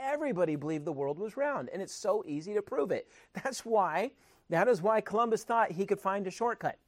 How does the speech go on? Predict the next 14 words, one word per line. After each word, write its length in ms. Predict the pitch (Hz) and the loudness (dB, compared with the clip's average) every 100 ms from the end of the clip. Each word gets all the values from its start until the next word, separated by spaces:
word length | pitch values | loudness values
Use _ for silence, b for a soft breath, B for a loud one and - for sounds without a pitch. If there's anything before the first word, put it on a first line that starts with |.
| _ b b b b - | _ b b b b -2
okay? 260 | 175 208 - b b | 0 0 -4 b b
And 180 | 196 208 | 2 4
that's 200 | 208 226 | 2 4
why, 320 | 220 208 202 b b | 4 4 -2 b b
uh, 40 | 196 | 4
a, 560 | 165 151 156 156 156 151 | 6 4 2 0 0 2
a 80 | |
rich 320 | 156 220 - - | 8 8 6 0
king 180 | 233 | 2
and 100 | 220 | 4
queen 300 | 190 240 233 | 2 2 4
would 160 | 214 190 | 2 0
fund 260 | 247 247 220 | 0 2 2
it. 240 | - | 2